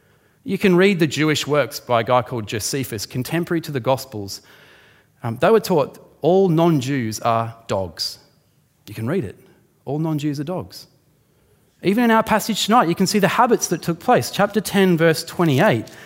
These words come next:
Uh, chapter ten, verse twenty-eight. Uh, Peter said to them, "You are well aware that it is against our law for a Jew to associate with a Gentile or visit him."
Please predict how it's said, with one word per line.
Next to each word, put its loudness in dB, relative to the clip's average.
Uh, -4
chapter -6
ten, 0
verse -4
twenty-eight. 0
Uh, -8
Peter -4
said 2
to -10
them, -2
"You 2
are 6
well 6
aware 4
that 4
it 4
is 2
against 0
our 6
law 4
for -2
a 4
Jew 0
to 2
associate 0
with 0
a 2
Gentile 2
or 2
visit 0
him." -6